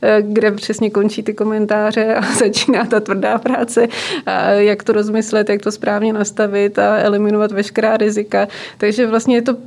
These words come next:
praktický příklad z každého dne, kdy si musíme vlastně rozmyslet, e, co nám tam všechno do toho zasahuje, do toho případu a nějak se s tím vypořádat.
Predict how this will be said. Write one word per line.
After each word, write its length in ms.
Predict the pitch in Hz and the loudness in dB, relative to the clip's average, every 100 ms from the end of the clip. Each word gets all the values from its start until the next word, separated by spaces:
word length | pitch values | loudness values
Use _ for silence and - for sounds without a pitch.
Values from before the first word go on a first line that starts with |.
| - | -2
praktický 560 | 233 226 - 233 - | -2 0 -2 -2 -2
příklad 380 | 240 240 226 226 | -2 -2 0 0
z 40 | 226 | 2
každého 500 | 233 233 233 233 247 | 0 4 2 4 2
dne, 260 | 233 226 | 2 2
kdy 100 | 226 | 0
si 120 | 226 | -2
musíme 500 | 220 220 233 220 226 | -4 -4 -4 -2 -2
vlastně 340 | 214 214 214 233 | -2 -4 -2 0
rozmyslet, 680 | 214 220 220 226 226 226 226 | 0 0 0 0 0 0 0
e, 500 | 220 226 220 220 214 | 2 2 2 2 0
co 180 | - | -2
nám 180 | 233 226 | 0 0
tam 200 | 226 233 | 0 0
všechno 280 | 233 226 226 | 0 0 0
do 120 | 214 | -2
toho 260 | 220 220 214 | -2 -2 0
zasahuje, 500 | 214 220 220 214 214 | -2 -2 0 2 2
do 100 | 208 | 0
toho 240 | 214 214 | 0 -2
případu 680 | 214 - 208 214 208 208 214 | -2 -8 -4 -2 0 0 0
a 60 | |
nějak 220 | 208 196 202 | 0 0 -4
se 120 | 196 | -8
s 60 | |
tím 160 | - 196 | -6 -4
vypořádat. 600 | 190 190 190 208 202 196 | -4 -4 -4 -4 -6 -8